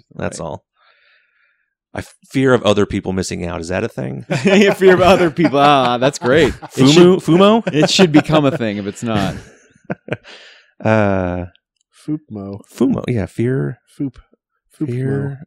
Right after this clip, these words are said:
Speaker 1: of other people. Yeah, Fupmo.
Speaker 2: Fupmo.
Speaker 1: Fupmo.
Speaker 2: <laughs>
Speaker 1: Do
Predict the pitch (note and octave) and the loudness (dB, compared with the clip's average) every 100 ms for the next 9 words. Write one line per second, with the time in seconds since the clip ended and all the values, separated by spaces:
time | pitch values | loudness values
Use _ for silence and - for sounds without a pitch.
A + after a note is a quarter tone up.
0 | - G#2+ A2 G#2+ G#2+ G#2 G#2+ A2 A2+ A2 | -14 -12 -10 -12 -14 -14 -14 -12 -12 -12
1 | A2 - G#2 G2 F#2 F#2 - A2+ - E3 | -14 -16 -16 -14 -14 -14 -6 -6 -4 -6
2 | A2 F#2 F2 _ _ - D3+ - G#2 G2 | -4 -6 -8 _ _ -12 -12 -10 -10 -10
3 | G#2 _ - B2+ F#2+ E2+ _ _ B2+ - | -14 _ -10 -6 -8 -8 _ _ -18 -16
4 | A#2+ A2+ _ _ - - - _ _ - | -20 -20 _ _ -20 -20 -20 _ _ -20
5 | - _ _ _ _ _ _ | -20 _ _ _ _ _ _